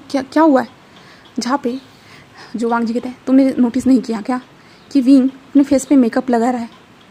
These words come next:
तुमने देखा नहीं Ving का face? कभी ऐसे, ऐसा नहीं था, बिल्कुल भी नहीं। Ving के face पे मुझे साफ साफ makeup नज़र आ रहा था, वो, वो तो ऐसे नहीं था ना पहले।"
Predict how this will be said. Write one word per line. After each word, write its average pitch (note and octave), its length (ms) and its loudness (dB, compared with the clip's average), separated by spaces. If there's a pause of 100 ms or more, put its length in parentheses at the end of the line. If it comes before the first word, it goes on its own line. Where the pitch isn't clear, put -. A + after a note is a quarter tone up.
(120)
तुमने C4 160 0
देखा A3+ 240 -2
नहीं C#4 160 2 (520)
Ving C4+ 140 4
का C#4 100 -4
face? A#3+ 380 -2
कभी C#4+ 200 2
ऐसे, D4 400 -2 (320)
ऐसा B3+ 160 0
नहीं C#4 220 6
था, C4 180 -4 (280)
बिल्कुल C4 220 0
भी A#3+ 100 2
नहीं। A#3 180 -2 (680)
Ving B3+ 160 -2
के C#4+ 120 -4
face B3+ 220 -2
पे C#4+ 100 0
मुझे C4+ 220 2
साफ B3+ 220 -4
साफ C#4+ 200 -4
makeup C4+ 300 0
नज़र A#3+ 200 0
आ A3+ 80 2
रहा G#3+ 120 -2
था, A#3 180 -12 (1400)
वो, C4 220 -2 (120)
वो C4 80 -2
तो D4 100 0
ऐसे D4+ 260 2
नहीं C4+ 240 6
था C#4 120 -2
ना B3+ 100 0
पहले।" C4 280 0